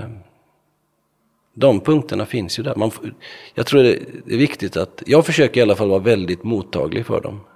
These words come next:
Att försöka liksom, de behöver inte vara livsviktiga eller så här megastora, men de finns där, de här små kvalitetspunkterna.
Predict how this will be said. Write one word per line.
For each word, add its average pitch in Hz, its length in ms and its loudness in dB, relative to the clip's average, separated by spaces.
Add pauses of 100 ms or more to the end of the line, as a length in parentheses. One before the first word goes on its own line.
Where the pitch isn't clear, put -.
(340)
Att - 240 -12
försöka 101 440 -6
liksom, 87 600 -8 (960)
de 113 140 4
behöver 127 180 6
inte 151 140 0
vara 110 100 2
livsviktiga - 2500 -10
eller 92 360 -8
så 95 140 -8
här 87 120 -4
megastora, 92 920 -4
men 95 140 -4
de 113 120 0
finns 113 320 -4
där, 107 280 -4 (800)
de - 140 -4
här 101 80 -4
små 87 400 -6 (880)
kvalitetspunkterna. - 1000 -10